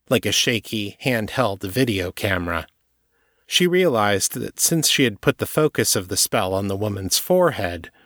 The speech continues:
her view was following what the woman herself had looked at. The woman's gaze turned downward, and Kate saw that her legs were shackled to a large X-shaped cross. Her arms were not in view,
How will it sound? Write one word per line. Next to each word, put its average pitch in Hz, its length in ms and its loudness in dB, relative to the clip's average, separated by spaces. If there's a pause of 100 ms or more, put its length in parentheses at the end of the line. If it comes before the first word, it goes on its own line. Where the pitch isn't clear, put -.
(160)
her 139 160 2
view 151 280 2
was 95 200 2
following 104 500 0
what 107 140 -2
the 120 80 2
woman 131 300 2
herself 104 640 2
had 104 180 -2
looked 151 320 2
at. 80 360 -6 (920)
The 139 80 4
woman's 113 400 0
gaze 92 480 0
turned 104 440 -2
downward, 95 720 -2 (240)
and 123 200 -2
Kate 123 360 0
saw 123 240 2
that 113 180 -2
her 123 100 2
legs 110 520 0
were 113 120 2
shackled 101 480 0
to 131 120 0
a 139 40 4
large 104 680 0
X-shaped - 800 -2
cross. - 680 0 (600)
Her 147 220 0
arms 107 480 2
were 117 140 2
not 110 240 2
in 92 160 -4
view, 101 480 0